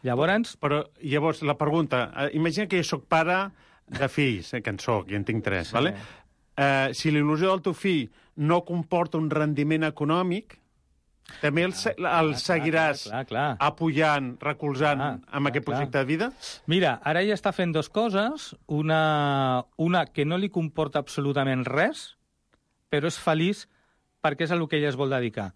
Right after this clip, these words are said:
Speaker 1: Ella està amb una... Ell vol ser scouting esportiu, vale? Ja està ficat dintre d'una, bueno, d'una empresa, una empresa guapa, però li han dit, «Eric, aquí no et pagarem res, tu vens a aprendre.» I, bueno, i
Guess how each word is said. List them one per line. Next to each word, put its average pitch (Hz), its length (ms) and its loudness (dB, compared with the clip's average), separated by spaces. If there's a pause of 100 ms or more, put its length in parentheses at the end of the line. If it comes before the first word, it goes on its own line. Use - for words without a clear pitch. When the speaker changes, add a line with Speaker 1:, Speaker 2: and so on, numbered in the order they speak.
(220)
Speaker 1:
Ella 147 220 0
està 147 280 0
amb 143 120 0
una... 139 240 2 (760)
Ell 147 160 -2
vol 160 100 0
ser 156 120 -2
scouting 135 400 -4
esportiu, 98 480 -8 (240)
vale? 185 240 -4 (420)
Ja 123 100 -4
està 131 440 0
ficat 202 460 -4
dintre 135 340 -2
d'una, 123 460 0
bueno, 120 240 -4
d'una 110 120 -2
empresa, 120 460 0
una 113 720 -10
empresa 113 260 -2
guapa, 175 460 2 (340)
però 151 160 2
li 135 100 0
han 123 100 -4
dit, 214 220 -4 (300)
«Eric, 160 320 -6 (120)
aquí 131 400 -6
no 175 100 -8
et - 80 -14
pagarem 110 320 -4
res, 127 420 -2
tu 147 100 0
vens 196 260 0
a 135 160 0
aprendre.» 120 520 -4 (960)
I, 117 320 -2
bueno, 139 380 -4
i 151 100 -2